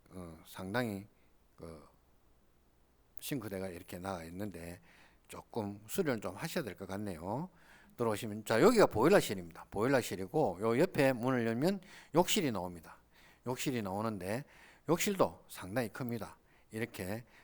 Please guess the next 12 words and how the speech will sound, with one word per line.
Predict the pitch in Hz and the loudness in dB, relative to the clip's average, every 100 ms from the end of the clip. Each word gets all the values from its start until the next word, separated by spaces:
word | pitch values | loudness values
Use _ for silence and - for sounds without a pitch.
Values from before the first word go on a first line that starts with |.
| _ | _
타일 | - 120 123 | 0 0 0
시공으로 | - 104 113 107 92 110 135 - - _ | -4 0 0 0 -2 -2 -6 -20 -20 _
아주 | - 113 113 101 107 - | -10 -6 -4 -4 -6 -10
크게 | - 190 165 - - _ _ _ | -8 -2 -2 -2 -14 _ _ _
지금 | - - 110 127 - _ | -20 -8 -6 -6 -10 _
넓게 | 185 214 127 104 | -2 0 -6 -8
사용을 | - 92 90 | -8 -8 -6
하고 | 113 90 | -6 -6
있습니다. | 80 - 87 80 78 90 147 - - - - - - _ | -10 -12 -12 -14 -10 -8 -10 -12 -20 -20 -20 -20 -20 _
사용을 | 98 92 92 | -6 -6 -2
하고 | 123 104 | -2 -2
있고, | 110 - 170 - | -6 -8 -6 -6